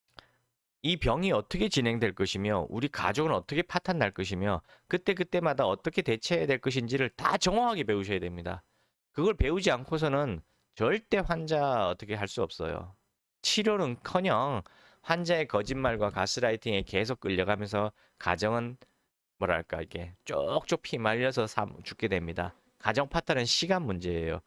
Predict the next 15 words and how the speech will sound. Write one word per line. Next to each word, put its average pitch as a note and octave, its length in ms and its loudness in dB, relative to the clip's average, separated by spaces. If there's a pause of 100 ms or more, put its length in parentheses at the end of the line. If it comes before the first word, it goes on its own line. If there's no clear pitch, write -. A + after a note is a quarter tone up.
(380)
시간이 G#3 380 2
갈수록 D3 420 2
저절로 A#2 340 2
악화되는 G#2+ 460 0
병이거든요. G2+ 640 -4 (440)
그래서 G2+ 220 0
가족들이 A#2+ 500 0
정신질환에 C3 640 -2
걸리게 F2+ 400 0
됩니다. E2+ 540 -6 (380)
심지어 B2+ 880 2
더 G2 180 2
심각한 F3+ 400 0
건 C#3 120 0
뭐냐면은, F2+ 680 -4